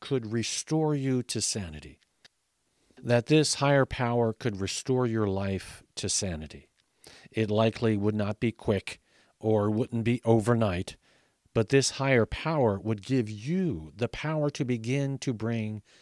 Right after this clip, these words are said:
sanity into your life. It won't be fast,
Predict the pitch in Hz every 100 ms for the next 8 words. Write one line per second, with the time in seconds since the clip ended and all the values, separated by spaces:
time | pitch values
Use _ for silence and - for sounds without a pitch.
0 | _ - - - 139 131 107 90 80 87
1 | 101 92 - 95 82 73 - - _ _
2 | _ _ _ - - - - - 113 110
3 | 104 107 113 139 - 104 87 95 - -